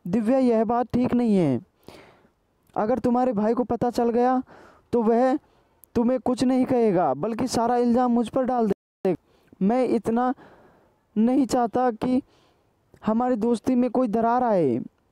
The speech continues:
मैंने उसे कहा कि वह भाई की फिक्र ना करें और यह बात मुझ पर छोड़ दे। उस दिन मुझे काफ़ी हद तक सफलता मिली।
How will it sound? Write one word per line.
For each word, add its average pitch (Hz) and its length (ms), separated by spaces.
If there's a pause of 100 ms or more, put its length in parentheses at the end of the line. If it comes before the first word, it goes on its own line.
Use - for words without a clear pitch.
मैंने 233 240
उसे 254 240
कहा 247 360 (1700)
कि 254 120
वह 226 280
भाई 208 280
की 247 220 (600)
फिक्र 240 280
ना 247 200
करें 160 360 (1600)
और 226 80
यह 226 240
बात 226 280
मुझ 226 180
पर 254 160
छोड़ 208 260
दे। 147 280 (840)
उस 240 120
दिन 220 220
मुझे 240 360 (300)
काफ़ी 226 280
हद 220 260
तक 254 120
सफलता 240 460
मिली। 175 520